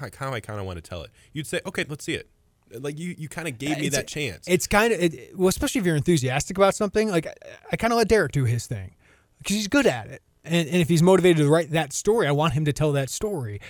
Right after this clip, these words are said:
Speaker 2: I'll come up with ideas for you guys.
Speaker 1: Sure.
Speaker 2: Like, I think that's my job is, "Hey, what do you think about this? Like, what do you think about this idea? Can you do this?" And some days I might just give you, "Hey, do this story."
Speaker 1: Right.
Speaker 2: But, yeah, I want you guys to, that's part of being a reporter is finding ideas. I'm finding stories.
Speaker 1: And, and I think that your work ethic sets the tone for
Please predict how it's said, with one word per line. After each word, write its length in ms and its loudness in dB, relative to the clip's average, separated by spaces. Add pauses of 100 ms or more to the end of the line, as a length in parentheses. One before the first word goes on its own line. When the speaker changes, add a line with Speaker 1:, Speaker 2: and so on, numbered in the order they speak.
(240)
Speaker 2:
I'll 100 4
come 160 6
up 100 6
with 100 -4
ideas 440 4
for 100 0
you 140 2
guys. 180 -6
Speaker 1:
Sure. 120 0 (260)
Speaker 2:
Like, 100 2
I 60 4
think 140 0
that's 180 -2
my 100 2
job 360 2
is, 100 -4
"Hey, 180 -4
what 140 2
do 40 0
you 60 0
think 160 -4
about 240 2
this? 380 0
Like, 200 2
what 120 8
do 40 -2
you 40 -2
think 140 -4
about 180 0
this 160 0
idea? 220 -2
Can 120 -4
you 120 2
do 280 2
this?" 260 2 (280)
And 100 0
some 140 2
days 180 4
I 40 2
might 160 2
just 140 -4
give 140 0
you, 60 0
"Hey, 260 0 (200)
do 120 2
this 140 0
story." 380 0
Speaker 1:
Right. 140 -2 (420)
Speaker 2:
But, 200 6 (160)
yeah, 240 2
I 40 0
want 280 2
you 80 0
guys 300 2
to, 220 0 (160)
that's 140 0
part 200 2
of 60 -2
being 180 -2
a 60 -6
reporter 500 0
is 200 -8 (320)
finding 260 2
ideas. 320 -4
I'm 80 -12
finding 300 -8
stories. 240 -10
Speaker 1:
And, 100 -4
and 160 -6
I 80 -4
think 280 -8
that 140 -6
your 280 -4
work 240 -6
ethic 260 -8
sets 300 -10
the 120 -8
tone 300 -2
for 220 -8